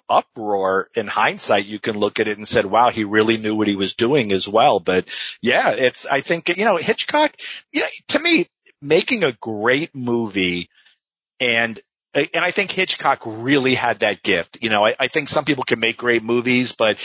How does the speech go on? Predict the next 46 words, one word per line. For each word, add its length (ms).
he 140
had 160
a 100
vision, 580
he 120
had 140
a 60
gift. 520
And 200
I 100
think 240
it's 160
one 200
of 60
those 260
things 440
that 280
you're, 480
it's 160
kinda 200
like 200
a 40
great 300
artist. 480
I, 180
I 60
think 200
you 80
can 140
take 240
all 140
the 140
art 200
classes 520
you 140
want. 300
You 140
can 160
take 240
all 120
the 100
painting 420
classes 520
you 100
want, 340
but 180